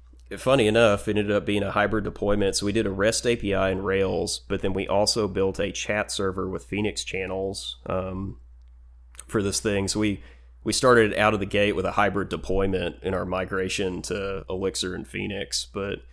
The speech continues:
from there, we realized that, um, Phoenix as an M V C framework was actually a lot better than Rails. So we might as well just, you know, keep all of it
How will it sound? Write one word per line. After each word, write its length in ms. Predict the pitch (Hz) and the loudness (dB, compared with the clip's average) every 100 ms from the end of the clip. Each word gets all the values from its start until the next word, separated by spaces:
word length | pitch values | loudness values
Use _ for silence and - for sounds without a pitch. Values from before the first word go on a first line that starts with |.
| - - - - - | -20 -20 -20 -14 -2
from 160 | 113 | 2
there, 240 | 107 117 113 | 6 8 8
we 100 | 101 | 6
realized 600 | 101 98 98 95 92 - | 4 4 4 2 0 -2
that, 360 | 95 98 - | 0 0 -4
um, 540 | - 92 104 101 95 101 - - - - - - - - - | -4 -4 -4 -4 -6 -10 -16 -20 -20 -20 -20 -20 -20 -20 0
Phoenix 360 | 120 113 - | 2 2 0
as 100 | 101 | -2
an 80 | 98 | 0
M 100 | 101 | 0
V 140 | 92 | 0
C 220 | 95 107 92 | -2 -2 -2
framework 560 | 104 95 104 98 92 | -2 -2 -2 -4 -4
was 120 | 101 | -4
actually 360 | 101 98 - 101 | -2 -2 -4 -2
a 40 | |
lot 160 | 95 92 | -2 -2
better 180 | - 92 | -2 -4
than 160 | 95 92 | -4 -6
Rails. 640 | 98 95 92 95 - - | -4 -2 -2 -2 -4 -6
So 540 | - - 98 95 98 101 | -6 -4 -4 -4 -4 -6
we 100 | - | -4
might 180 | 101 98 | 0 0
as 120 | 95 | 0
well 160 | 98 92 | -2 -2
just, 280 | 92 - - | -2 -6 -6
you 120 | 98 | -6
know, 160 | 101 95 | -4 -6
keep 260 | - 101 | -6 -6
all 220 | 92 98 | -4 -4
of 100 | 98 | -4
it 320 | 98 92 - | -2 -4 -6